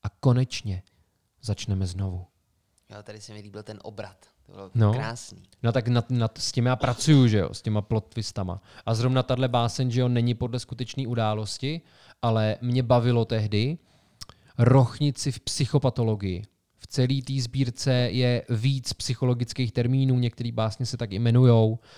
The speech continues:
Speaker 1: a na základě nějaký psychózy nebo neurózy já jsem prostě psal báseň. Bez
Speaker 2: Kdy,
Speaker 1: ohledu na
Speaker 2: kdy
Speaker 1: skutečnost.
Speaker 2: vzniknul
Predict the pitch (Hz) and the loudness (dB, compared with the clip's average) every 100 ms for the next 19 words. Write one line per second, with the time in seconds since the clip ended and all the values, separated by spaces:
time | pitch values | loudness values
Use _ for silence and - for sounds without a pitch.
0 | - - 117 120 123 120 120 123 120 120 | -10 -2 0 2 2 0 0 -2 -2 -2
1 | 117 - 110 - 117 - 120 117 120 120 | -2 -6 -8 -6 -4 -2 -2 0 0 0
2 | 117 113 113 113 117 107 - 117 113 - | 2 2 2 0 0 -2 -4 -6 -6 -6
3 | 117 - 113 107 104 104 - 82 73 _ | -8 -2 0 0 0 0 -4 -8 -10 _
4 | _ _ _ - 117 123 - 123 120 117 | _ _ _ -6 -2 0 2 2 4 2
5 | 110 117 104 110 131 135 156 175 - 185 | 0 -2 -4 -4 -6 -8 -10 -10 -10 -10
6 | 170 160 | -10 -12